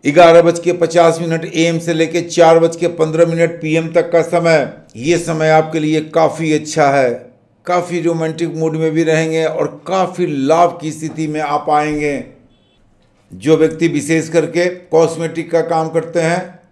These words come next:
उनके के लिए समय काफ़ी अच्छा है। जो फैशन डिजाइनर हैं, उनके के लिए समय काफ़ी अच्छा है। जो व्यक्ति होटल का व्यापार करते हैं, उनके के लिए भी समय काफ़ी अच्छा है।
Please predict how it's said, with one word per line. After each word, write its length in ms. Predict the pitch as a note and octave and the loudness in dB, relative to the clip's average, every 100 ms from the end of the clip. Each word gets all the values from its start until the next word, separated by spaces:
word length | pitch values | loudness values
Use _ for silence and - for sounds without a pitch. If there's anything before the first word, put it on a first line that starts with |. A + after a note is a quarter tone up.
| _ _ _ _ _ _ _ _ _ _ _ - | _ _ _ _ _ _ _ _ _ _ _ -8
उनके 280 | E3 E3+ F3 | -6 -2 -2
के 120 | E3+ | -2
लिए 260 | D#3+ D#3 E3 | -4 -2 -2
समय 320 | E3 D#3+ D#3+ | -2 -4 -2
काफ़ी 420 | D#3+ D3+ D#3 D#3+ | 0 -2 -2 -2
अच्छा 340 | D#3+ D#3+ E3+ D#3+ | -2 0 2 4
है। 120 | F3 | 2
जो 160 | E3+ | 0
फैशन 520 | D#3 - D#3+ D#3+ E3+ D#3+ | -4 -2 0 0 -2 -4
डिजाइनर 500 | D3+ D#3+ D#3+ D#3+ D#3 | 0 0 0 -2 -2
हैं, 220 | F3 E3+ | -2 -6
उनके 280 | D#3 D3+ E3 | -10 -8 -8
के 120 | E3 | -4
लिए 160 | D#3+ | -4
समय 340 | D#3+ E3 D#3 D#3+ | -4 -6 -4 -2
काफ़ी 440 | D#3+ D#3 D#3 D#3+ | 0 -2 -2 -4
अच्छा 340 | D#3 D#3 E3+ D#3 | -4 -2 2 4
है। 340 | D#3 A#2+ - - - | 4 0 -4 -18 -10
जो 100 | D3+ | -4
व्यक्ति 280 | D#3 D#3+ E3 | -4 -4 -6
होटल 400 | C3+ D3+ E3+ F3 | -6 -4 -4 0
का 120 | D#3+ | 2
व्यापार 420 | D3 D3+ D#3 D3+ | 4 2 2 -2
करते 340 | D3 D3 - D3 | -2 -6 -2 -4
हैं, 180 | D3+ | -4
उनके 280 | D3+ D3+ D#3 | -10 -10 -10
के 100 | B2 | -8
लिए 120 | C#3+ | -8
भी 120 | C#3 C#3+ | -8 -8
समय 340 | - C#3 C3+ | -8 -8 -6
काफ़ी 420 | C3+ C3 A#2+ C3 | -4 -6 -6 -6
अच्छा 280 | B2 A#2+ C3 | -8 -6 -4
है। 360 | B2 A#2 G2+ | -4 -4 -8